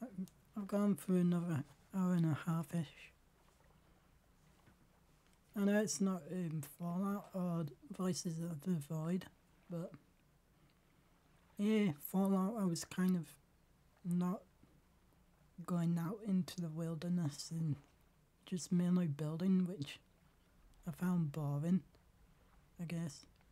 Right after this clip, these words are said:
And the Voices of, of the Void, um,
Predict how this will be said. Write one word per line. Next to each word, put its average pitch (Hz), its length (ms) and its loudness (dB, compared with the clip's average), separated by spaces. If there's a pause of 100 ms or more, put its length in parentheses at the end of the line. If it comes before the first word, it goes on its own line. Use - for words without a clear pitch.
(1080)
And 180 480 2 (2750)
the 190 480 2 (800)
Voices 196 520 0
of, - 600 -6
of - 240 -6
the 175 160 0 (100)
Void, 156 440 -2 (880)
um, 170 400 2